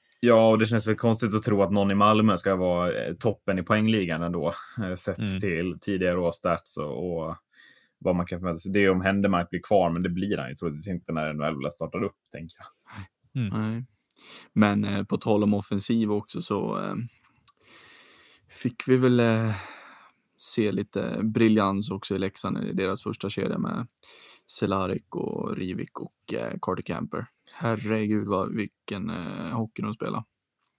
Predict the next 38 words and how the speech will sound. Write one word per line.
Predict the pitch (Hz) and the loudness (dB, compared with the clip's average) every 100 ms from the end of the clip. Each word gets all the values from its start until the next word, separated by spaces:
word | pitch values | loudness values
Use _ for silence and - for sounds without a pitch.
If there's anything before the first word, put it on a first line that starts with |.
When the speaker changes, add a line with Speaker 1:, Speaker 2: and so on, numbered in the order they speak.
| _ - | _ -4
Speaker 2:
Mm. | 110 98 | -2 4
Speaker 1:
Ja, | 117 117 113 110 | 6 8 8 6
alltså, | 104 113 | 4 2
vi, | 107 | 4
om | 113 | 4
vi | |
går | 110 | 4
tillbaka | 107 113 127 | 4 4 4
till | - | 4
den | 104 | -2
här | 95 | 0
sex | 107 101 - | 0 0 0
fem | 113 117 | 2 4
matchen | 120 117 101 | 4 2 -2
då. | 95 | -2
Carter | - 110 95 | 4 6 6
Speaker 3:
Ja. | 92 | 6
Speaker 1:
Camper | 120 110 | 4 4
gör | 107 107 98 | 4 4 4
alltså | 92 - - | 2 -2 -2
ett | 117 - - | -4 -4 -8
plus | 104 104 | -6 -4
fyra | - 117 127 | -4 0 0
den | 90 | 0
här | 87 | 0
matchen, | 95 87 90 | -4 -4 -4
inblandad | 101 104 101 98 90 | -2 0 0 0 -2
i | 95 | -4
samtliga | - 110 110 - 101 - | 0 0 0 0 0 0
fem | 101 98 | -2 0
mål, | 110 101 85 87 90 | 2 2 2 0 -2
där | 92 90 | -2 -2
Cehlarik | - 101 92 85 82 | -2 0 0 -2 -2
gör | 95 90 | 0 0
då | 92 87 - | -2 -8 -4
tre | 113 92 | 0 0
av | 87 | -2
dessa. | 87 - 87 90 | -4 -4 -4 -4